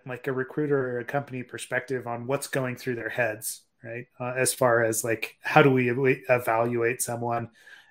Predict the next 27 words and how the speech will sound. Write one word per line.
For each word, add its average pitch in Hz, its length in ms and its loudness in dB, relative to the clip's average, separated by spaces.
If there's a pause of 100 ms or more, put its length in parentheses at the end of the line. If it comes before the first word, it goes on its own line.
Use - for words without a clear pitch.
(160)
And, 123 580 0 (640)
uh, - 40 -16 (1160)
I 143 100 8
don't 147 100 12
know. 131 180 6
It, 160 160 6
it 165 140 0
seems 190 240 4
like 143 180 6
large 135 280 4
organizations 127 640 -2
that - 100 -10
have 131 140 0
a 120 40 0
large 117 340 -2
recruiting 131 540 -2
effort, 151 500 2 (300)
right, 123 160 -10
s-, - 100 -12
start - 640 0
to 127 80 -4
stumble 135 560 0
onto, 123 800 0 (320)
"Oh, 202 340 12
well, 135 360 2
you 135 100 -6
know, 123 320 -6